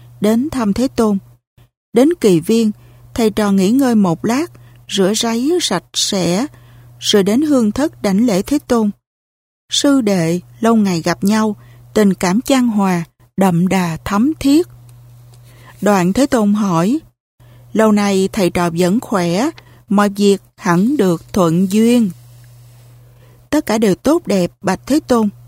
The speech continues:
Nhưng đây là chú Điệu có phẩm hạnh siêu việt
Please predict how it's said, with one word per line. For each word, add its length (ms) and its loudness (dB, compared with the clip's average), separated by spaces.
Nhưng 420 2
đây 320 2
là 200 -2
chú 280 0
Điệu 260 2
có 220 -4
phẩm 260 -2
hạnh 260 0
siêu 320 2
việt 280 2